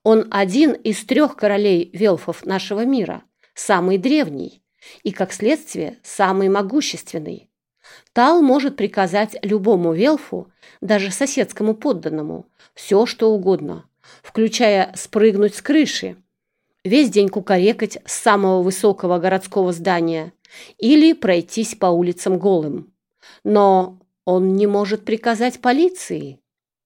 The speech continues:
«Почему?» поразилась я. Потому что полиция подчиняется всем расам сразу. Нужно, чтобы все, человеческий президент,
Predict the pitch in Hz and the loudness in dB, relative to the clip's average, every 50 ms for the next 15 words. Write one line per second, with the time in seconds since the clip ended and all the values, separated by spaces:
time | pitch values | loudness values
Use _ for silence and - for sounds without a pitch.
0 | _ _ _ - 156 - - - 190 208 233 269 302 294 - _ _ _ _ _ | _ _ _ -12 -8 -6 -4 -2 -2 0 0 0 0 -2 -6 _ _ _ _ _
1 | _ _ _ _ _ - 185 180 170 156 165 175 165 156 156 - - - 160 160 | _ _ _ _ _ -4 -4 -4 -4 -4 -6 -6 -6 -6 -8 -12 -10 -10 -10 -10
2 | 160 - _ _ _ _ _ _ _ _ _ _ _ _ _ _ _ _ _ _ | -10 -14 _ _ _ _ _ _ _ _ _ _ _ _ _ _ _ _ _ _
3 | - 196 185 - 180 165 165 170 - - - - - 180 165 175 202 277 311 - | -10 -8 -6 -4 -4 -4 -4 -4 -6 -8 -10 -10 -8 -8 -6 -2 0 0 -2 -2
4 | - - - - - - 226 - _ _ _ _ _ _ _ _ 190 185 - - | -4 -8 -8 -8 -8 -12 -18 -20 _ _ _ _ _ _ _ _ -8 -6 -6 -4
5 | 190 165 165 165 185 254 311 302 - - - - - - - - - 196 262 302 | -4 -2 -2 -2 0 -2 -2 -2 -4 -8 -10 -12 -12 -12 -10 -4 -2 0 2 2
6 | 302 226 180 190 233 240 - - 247 254 247 - 226 233 254 240 202 139 143 - | 2 2 0 -2 -2 -2 -4 -4 -6 -6 -6 -8 -4 -2 -2 -2 -2 -4 -8 -14
7 | - _ _ _ _ _ _ _ _ - _ _ - 208 226 247 202 190 175 185 | -20 _ _ _ _ _ _ _ _ -20 _ _ -2 0 2 2 2 0 -2 -4
8 | 185 - - 214 185 175 175 - - - - - 254 247 214 170 151 - - _ | -4 -4 -6 -6 -4 -4 -6 -8 -10 -10 -6 -4 -2 -2 -2 -2 -6 -10 -18 _
9 | _ _ _ _ _ - - 170 170 180 262 320 - - 214 - - 202 190 - | _ _ _ _ _ -6 -4 -2 0 0 0 0 -2 -4 -10 -10 -10 -10 -10 -6
10 | 175 185 165 151 156 143 151 180 160 165 185 190 190 - | -6 -6 -6 -6 -8 -12 -10 -10 -6 -4 -4 -4 -6 -10